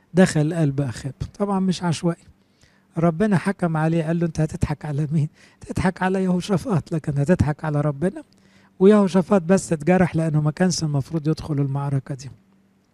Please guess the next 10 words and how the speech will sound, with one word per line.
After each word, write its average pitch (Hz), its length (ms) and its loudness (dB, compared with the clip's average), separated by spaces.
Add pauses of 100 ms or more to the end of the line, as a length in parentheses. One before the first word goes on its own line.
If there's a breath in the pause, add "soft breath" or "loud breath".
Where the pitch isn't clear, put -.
(640 loud breath)
أختم 175 420 2
يا 156 120 2
أحبائي 151 440 2
وأقول 147 300 0
لكم، 147 400 0 (880 soft breath)
لماذا 180 580 4
أنت 160 180 2
حزينة 139 500 0
يا 135 100 0
نفسي؟ 127 440 -4